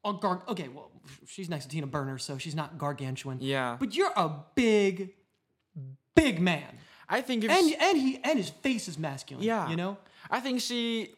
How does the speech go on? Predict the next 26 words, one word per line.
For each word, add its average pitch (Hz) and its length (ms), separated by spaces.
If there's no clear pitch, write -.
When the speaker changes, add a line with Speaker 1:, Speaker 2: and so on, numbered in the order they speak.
Speaker 2:
her 202 120
boy 165 320
look 220 260
has 202 200
the, 190 300
I 190 80
think 190 160
she's 185 200
literally 165 280
Sky, 107 520
but - 160
white. 104 440
Right? 427 320
Speaker 1:
I, 294 300
I 262 120
don't, 226 220
I, 220 160
I, - 60
other 220 200
than 233 120
the 196 80
clothing, 170 400
I 139 60
don't 127 260
see 120 160
it. 92 100